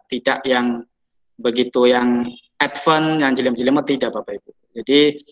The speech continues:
nanti yang saya sampaikan ini yang dasar-dasar saja Bapak Ibu. Mendownload, mengupload, mengcopy, dan sebagainya Bapak Ibu ya. Jadi mungkin Pak Poh nanti bisa, eh, melihat rekamannya.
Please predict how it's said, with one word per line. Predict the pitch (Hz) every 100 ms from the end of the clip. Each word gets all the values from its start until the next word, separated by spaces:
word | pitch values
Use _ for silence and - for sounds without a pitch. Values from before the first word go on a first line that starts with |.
| _ _
nanti | 117 135
yang | 135
saya | 139
sampaikan | 131 131 127 131 135 127
ini | 127 160 190 185 _ _ _
yang | - 170 180 180 - _ -
dasar-dasar | 156 156 175 151 151 143 147
saja | - 170
Bapak | 135 113 104
Ibu. | 98 _ _ -
Mendownload, | 127 123 156 165 165 170
mengupload, | 131 120 135 139 - 160 160 165 - -
mengcopy, | 131 127 139 156 - - 185 175 175 180
dan | 113 -
sebagainya | - 110 104 104 98 _
Bapak | - -
Ibu | 107
ya. | 113 143 180 - - _ _ _ -
Jadi | 110 143
mungkin | 156 170
Pak | 151 -
Poh | 180
nanti | 175 147 151
bisa, | 165 135 131 160 165 165 165 - - - _ 123
eh, | 120 117 117 120
melihat | 135 131 139 -
rekamannya. | 123 120 117 113 107 104